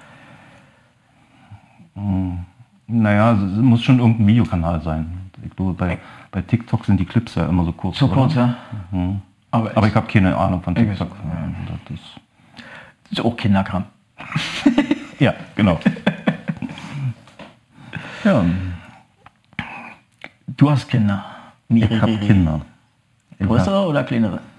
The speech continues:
Speaker 1: eine große, sechsunddreißig. Und vierzehn und elf.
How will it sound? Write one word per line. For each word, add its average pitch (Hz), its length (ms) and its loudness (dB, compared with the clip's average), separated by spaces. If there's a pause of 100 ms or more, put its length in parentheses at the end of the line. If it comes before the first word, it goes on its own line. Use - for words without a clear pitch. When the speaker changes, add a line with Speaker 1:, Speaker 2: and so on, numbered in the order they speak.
(1300)
Speaker 1:
eine 127 180 6
große, 151 360 2 (600)
sechsunddreißig. 123 600 0 (2500)
Und 110 360 4 (1400)
vierzehn 139 600 0
und 110 180 0
elf. - 220 -2